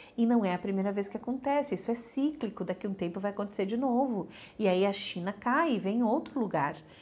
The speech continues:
Então, a, o dinheiro troca de mão, sim. E as pessoas também, elas criam riquezas. Então, é aquela postura que muita gente tem de, durante crises,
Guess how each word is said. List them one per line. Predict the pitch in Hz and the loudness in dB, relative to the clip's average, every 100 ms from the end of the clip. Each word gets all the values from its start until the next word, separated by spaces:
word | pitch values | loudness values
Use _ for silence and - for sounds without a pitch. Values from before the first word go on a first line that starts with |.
| - - | -20 -12
Então, | 190 233 | 0 4
a, | 254 277 - | 6 6 4
o | 202 | 0
dinheiro | 208 202 240 | -4 0 0
troca | 277 - 226 190 | 0 2 2 0
de | 170 | -4
mão, | 170 165 165 165 | -4 -4 -4 -8
sim. | - - 185 226 349 - - - - - - - | -10 -6 -2 -2 -4 -10 -20 -20 -20 -20 -10 2
E | 214 | 4
as | 208 | 4
pessoas | - 208 202 214 202 | 2 0 0 -2 -2
também, | 202 190 185 185 226 233 | -2 -4 0 0 -2 -4
elas | 196 196 196 196 - - - - | -2 0 -2 -4 -18 -20 -20 -16
criam | - 247 277 | -6 -2 0
riquezas. | 254 185 185 151 151 147 - - - - - - - | 0 0 -2 -2 -2 -4 -10 -14 -20 -20 -20 -20 -12
Então, | - 190 214 214 | -8 0 0 2
é | 190 208 | 2 2
aquela | 208 226 240 262 | 0 2 4 4
postura | 254 - - 233 226 - 254 302 | 4 -4 0 0 0 -4 2 2
que | 294 240 | 2 0
muita | 214 208 | 0 -2
gente | 196 180 - - | -2 -2 -6 -2
tem | 214 240 | 2 4
de, | 226 | 2
durante | 190 196 190 180 185 | 2 2 2 0 -6
crises, | - 185 214 262 202 165 - | -4 -2 0 0 0 -2 -4